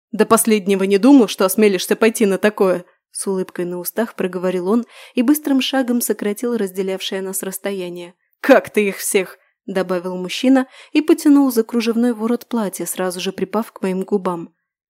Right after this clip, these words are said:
Разве можно было предположить, что он сделает нечто подобное? Я настолько опешила, что первые пару минут могла лишь смотреть на целующего меня мужчину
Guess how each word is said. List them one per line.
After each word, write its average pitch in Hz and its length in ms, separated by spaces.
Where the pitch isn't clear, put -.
Разве 226 320
можно 302 320
было 294 220
предположить, 220 640
что - 180
он 233 80
сделает 262 460
нечто 247 260
подобное? 208 640
Я 226 140
настолько 240 500
опешила, 233 460
что - 140
первые 226 360
пару 208 240
минут 214 340
могла 202 300
лишь 226 180
смотреть 220 400
на 202 120
целующего 220 560
меня 202 260
мужчину 196 500